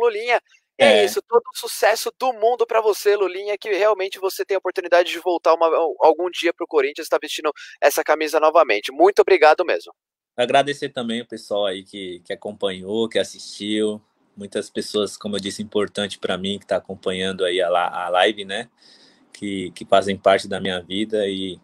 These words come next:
Speaker 2: cara, sou muito grato. Beijo pra todo mundo e gosto muito de vocês, tá bom? Um abraço.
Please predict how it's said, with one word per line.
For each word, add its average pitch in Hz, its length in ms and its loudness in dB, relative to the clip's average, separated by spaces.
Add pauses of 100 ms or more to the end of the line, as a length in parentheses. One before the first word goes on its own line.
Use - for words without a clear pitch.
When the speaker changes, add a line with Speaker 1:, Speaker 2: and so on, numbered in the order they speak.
Speaker 2:
cara, 87 280 -4
sou - 160 -14
muito 92 240 -10
grato. 92 360 2 (320)
Beijo 95 240 -4
pra 101 120 -2
todo 98 240 -8
mundo 101 520 -6 (600)
e 87 440 -6
gosto 95 240 -4
muito 98 120 -6
de 101 80 -10
vocês, - 460 -6
tá 80 100 0
bom? 107 300 -2
Um 90 100 -12
abraço. 82 500 -2